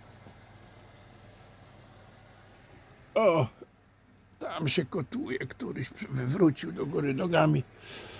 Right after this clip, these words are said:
Itka, co ty tam robisz? Poczekaj. Któryś Garfield wywrócił to do góry nogami.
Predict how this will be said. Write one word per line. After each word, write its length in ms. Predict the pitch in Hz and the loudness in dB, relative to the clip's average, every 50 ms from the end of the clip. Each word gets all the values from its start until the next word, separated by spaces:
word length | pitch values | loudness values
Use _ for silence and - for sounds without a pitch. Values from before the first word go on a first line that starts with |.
| - - - - - - - - - - - - - - - - - - - - - | -16 -16 -16 -16 -18 -18 -20 -20 -20 -20 -20 -20 -20 -20 -20 -20 -20 -20 -10 0 2
Itka, 440 | 202 214 196 - - - 135 120 | 2 2 2 0 -2 -2 -2 -2
co 240 | 117 - - 196 190 | 0 4 8 8 8
ty 180 | 185 - 180 156 | 8 6 0 -2
tam 240 | - 180 175 175 185 | 0 2 2 4 6
robisz? 460 | 190 170 151 131 117 101 - - - - - - - - - - - _ - - - - - - - - - - - - - - - - - - - - - - - - - - | 6 6 6 4 2 -2 -4 -6 -12 -16 -20 -20 -20 -20 -20 -20 -20 _ -20 -20 -20 -20 -20 -20 -20 -20 -20 -20 -20 -20 -20 -20 -20 -20 -20 -20 -20 -20 -20 -20 -20 -20 -20 -10
Poczekaj. 680 | - - 151 - - - 190 202 - - - 135 113 107 - - - - - - - - - - - - - - - - - - | -8 -6 -6 -4 -2 -2 -2 -2 -2 -4 -6 -6 -6 -6 -6 -10 -18 -20 -20 -20 -20 -20 -20 -20 -20 -20 -20 -20 -20 -20 -20 -16
Któryś 320 | - - 180 170 160 147 202 | -10 -8 -6 -4 -4 -4 -6
Garfield 680 | 220 - 170 147 135 123 - - 127 110 - - - - - - - - - - - - - - - - - - - - - - - - - - - - - - - | -6 -4 -2 -2 -2 -2 0 -2 -4 -4 -4 -8 -18 -20 -20 -20 -20 -20 -20 -20 -20 -20 -20 -20 -20 -20 -20 -20 -20 -20 -20 -20 -20 -20 -20 -20 -20 -20 -20 -12 -10
wywrócił 600 | - 135 180 - 175 180 180 165 - - 151 147 | -8 -6 -2 0 2 4 4 2 0 -4 -10 -8
to 160 | - - 135 | -4 -4 -4
do 160 | 120 - 139 | -2 -2 -2
góry 340 | 131 139 - 156 165 147 139 | 0 0 0 2 2 0 0
nogami. 600 | 135 131 127 127 147 143 139 143 143 147 160 147 | 2 0 0 2 2 2 2 2 2 2 0 0